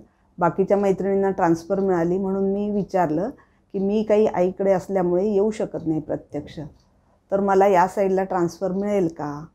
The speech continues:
आणि मिळत असेल तर तुम्ही डायरेक्ट माझा मेमो आमच्या आर ओला," म्हणजे आमचं रिजन असतं, "त्या रिजनला तुम्ही पाठवाल का?"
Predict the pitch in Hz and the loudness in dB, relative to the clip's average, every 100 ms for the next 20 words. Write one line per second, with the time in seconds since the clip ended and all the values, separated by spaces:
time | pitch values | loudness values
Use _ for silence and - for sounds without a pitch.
0 | _ _ _ _ _ _ _ _ _ 185 | _ _ _ _ _ _ _ _ _ -6
1 | 180 185 185 185 180 196 196 214 214 220 | -2 0 0 0 -2 0 -2 0 0 0
2 | 202 208 208 185 180 208 208 196 175 196 | -2 0 2 4 4 2 0 0 2 2
3 | 185 175 180 285 - _ _ - 170 165 | 2 2 0 -4 -8 _ _ -10 -4 -2
4 | 185 185 - 185 180 175 170 170 165 175 | 0 -2 0 0 2 2 2 2 2 0
5 | 170 208 202 190 208 180 165 190 185 190 | 0 0 0 2 2 2 -2 -8 -4 0
6 | 185 170 180 185 185 180 196 185 _ _ | 2 2 2 0 -2 -2 -2 -6 _ _
7 | _ - 175 180 185 135 127 139 | _ -4 -2 0 0 -2 -4 -16